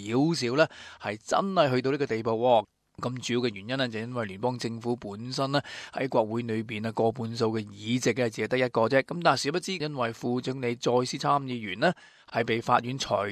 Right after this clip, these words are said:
定當選無效嘅緣故啦。咁所以而家聯邦政府係要靠住另外一位嘅獨立無黨派議員啊，交雲議員呢，嚟到去支持大局，然後先至可以叫做呢，繼續呢，就執政落去嘅。而各界亦都力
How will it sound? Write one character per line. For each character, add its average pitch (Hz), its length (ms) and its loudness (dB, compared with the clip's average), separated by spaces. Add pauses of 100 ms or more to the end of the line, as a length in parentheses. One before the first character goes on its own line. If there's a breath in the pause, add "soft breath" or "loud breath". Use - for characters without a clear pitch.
定 117 220 -2
當 147 340 4
選 - 180 -2
無 98 180 -4
效 101 260 4
嘅 107 140 -4
緣 98 280 -12
故 113 160 -4
啦。 123 120 4
咁 120 200 -6
所 131 200 -2
以 117 400 0
而 - 20 -10
家 127 140 -4
聯 107 160 -10
邦 131 120 -4
政 120 140 -14
府 123 100 -8
係 117 100 0
要 110 260 -6
靠 113 480 2
住 123 120 -2
另 110 440 -8
外 110 120 -6
一 123 60 -2
位 117 420 -6
嘅 123 220 0
獨 120 140 0
立 120 280 0
無 98 220 -4
黨 127 180 2
派 127 140 2
議 113 60 -6
員 110 180 -6
啊， 107 140 -6
交 143 80 2
雲 143 320 0
議 117 240 -6
員 107 120 -6
呢， 160 140 4 (320 loud breath)
嚟 113 100 -8
到 127 140 0
去 127 80 0
支 180 240 0
持 120 160 -2
大 120 160 2
局， 117 80 4 (540)
然 - 140 -14
後 101 40 -10
先 127 180 -8
至 120 120 -6
可 117 100 -2
以 117 140 -8
叫 117 320 -4
做 113 160 -4
呢， 120 180 0
繼 110 400 -4
續 113 220 -8
呢， 117 80 -4
就 110 100 -6
執 117 120 -6
政 110 140 -8
落 104 200 -8
去 98 80 -4
嘅。 107 120 4 (600 soft breath)
而 120 100 -14 (100)
各 160 140 8 (100)
界 151 180 2
亦 - 20 -6
都 196 200 -2
力 151 240 0